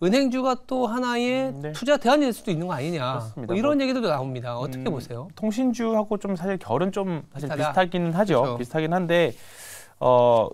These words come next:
Speaker 2: 은행주 같은 경우에는 올해 워낙에 충당금들도 많이 쌓았고
Speaker 1: 음.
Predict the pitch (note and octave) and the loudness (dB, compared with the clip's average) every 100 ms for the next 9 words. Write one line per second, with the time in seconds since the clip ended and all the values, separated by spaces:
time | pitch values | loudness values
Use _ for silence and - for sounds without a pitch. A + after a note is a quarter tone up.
0 | - D3 F#3 A3+ G#3 A3 F#3+ - G3 F3+ | -2 0 2 2 0 0 0 0 -2 -2
1 | D#3 C#3+ D3 D3 C#3 - C#3 B2+ A#2+ D3 | -2 -4 -4 -4 -4 -2 2 2 2 -2
2 | C#3+ A3 A#3 G#3 E3+ D#3 F2+ F#2+ - F#3 | -2 -2 -2 -2 -2 -2 -4 -6 0 0
3 | F3 - C#3+ D3 A2+ G#2 A#2+ | 0 -4 -4 0 0 0 -6